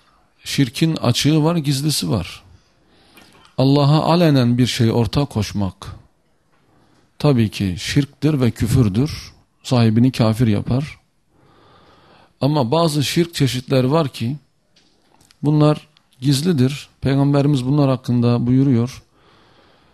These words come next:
"Gecenin karanlığında yürüyen bir karıncadan daha gizlidir." Demek ki şirkin bir takım çeşitleri, şirki hafi denilen, gizli olan şirkler,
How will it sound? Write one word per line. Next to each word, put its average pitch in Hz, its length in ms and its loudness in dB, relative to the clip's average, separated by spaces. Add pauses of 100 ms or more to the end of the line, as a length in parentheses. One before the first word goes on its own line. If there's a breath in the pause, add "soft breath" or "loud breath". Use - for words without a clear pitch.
(680 soft breath)
"Gecenin 139 520 0
karanlığında 139 720 2
yürüyen 135 520 2
bir 139 80 0
karıncadan 139 720 2
daha 127 200 2
gizlidir." 98 800 -4 (920)
Demek 127 260 4
ki 98 60 -8
şirkin 131 400 0
bir 143 40 0
takım 113 340 -2
çeşitleri, 101 640 -4 (1300 soft breath)
şirki 123 300 -6
hafi 135 440 0
denilen, 113 500 2
gizli 120 300 0
olan 120 280 2
şirkler, 123 640 -2